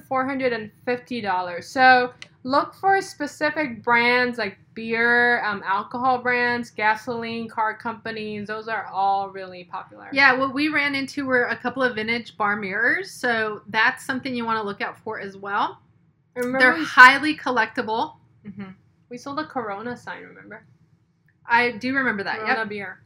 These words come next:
Speaker 2: Yep, so beer and liquor. And if you think about it, business owners are also looking for these really cool vintage signs to decorate their bars
Speaker 1: That's true.
Speaker 2: with and their restaurants with. So you definitely can price these up.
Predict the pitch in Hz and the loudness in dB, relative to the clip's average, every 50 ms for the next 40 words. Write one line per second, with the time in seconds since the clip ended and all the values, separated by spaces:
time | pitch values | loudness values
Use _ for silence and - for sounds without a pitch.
0 | _ _ 240 277 285 277 - - - 254 247 247 208 - 277 277 277 269 262 269 | _ _ -2 -2 -2 -4 -6 -4 0 2 2 2 2 0 0 2 4 6 6 6
1 | 269 269 269 262 - 247 233 226 233 247 247 - 254 233 226 233 233 - 240 247 | 6 6 4 4 2 0 -2 -2 -4 -4 -2 0 2 2 4 2 0 0 -2 -2
2 | 240 240 233 247 240 254 - 277 247 - 349 - 415 339 285 262 233 226 226 233 | -2 -2 -2 -4 -6 -4 -4 -4 -6 -6 -6 -6 -4 2 6 6 6 6 6 2
3 | 233 240 240 - _ _ _ _ _ _ _ 214 269 285 277 277 320 330 311 - | -2 -4 -6 -10 _ _ _ _ _ _ _ -6 -6 -4 -4 -4 -6 -6 -6 -4
4 | 269 254 254 254 254 254 254 247 254 233 233 226 226 226 226 - - 233 220 214 | -2 -2 2 2 2 2 2 2 0 2 4 4 4 4 2 -2 -4 -4 -4 -4
5 | 220 - 254 240 240 - 240 226 226 226 208 202 226 285 330 339 330 311 285 - | -6 -6 -8 -8 -6 -6 -6 -6 -6 -10 -12 -12 -12 -10 -8 -6 -4 -4 -4 -6
6 | - - - 269 269 269 233 233 240 247 254 240 - - - 208 190 202 220 226 | -8 -6 -4 -2 -2 -2 -2 -2 -2 -2 -4 -4 -6 -8 -4 -4 -2 -2 -2 -4
7 | 269 294 - - - - - - _ _ _ _ - 277 262 202 220 226 226 220 | -6 -8 -10 -14 -20 -20 -20 -20 _ _ _ _ -4 -4 -4 -2 -2 -2 -2 0
8 | - 254 240 233 240 240 240 247 233 220 220 214 208 185 190 202 196 196 196 208 | 2 4 4 4 4 2 0 -4 -4 -4 -2 -2 -2 -2 2 4 6 6 6 4
9 | 220 220 262 247 240 240 240 247 247 247 247 247 226 220 214 208 202 202 196 196 | 2 0 -2 -2 0 2 2 2 2 0 -2 -6 -8 -6 -4 -4 -4 -2 -2 -2
10 | 208 - - 269 262 269 262 - - 294 302 320 339 330 - _ _ _ _ - | -4 -4 -6 -4 -4 -4 -6 -6 -6 -4 -4 -4 -6 -8 -12 _ _ _ _ -20
11 | - _ _ _ - - - 247 240 233 226 226 226 240 254 226 208 240 233 233 | -20 _ _ _ -20 -8 -2 0 0 0 0 -2 -2 -4 -4 -4 0 0 0 0
12 | - - 269 262 254 - 262 240 220 214 - - - 233 226 226 - - 240 214 | 0 -2 -6 -8 -6 -8 -10 -10 -10 -12 -14 -4 -2 -2 -2 -2 -4 -8 -8 -2
13 | 226 247 240 247 | 0 0 0 -2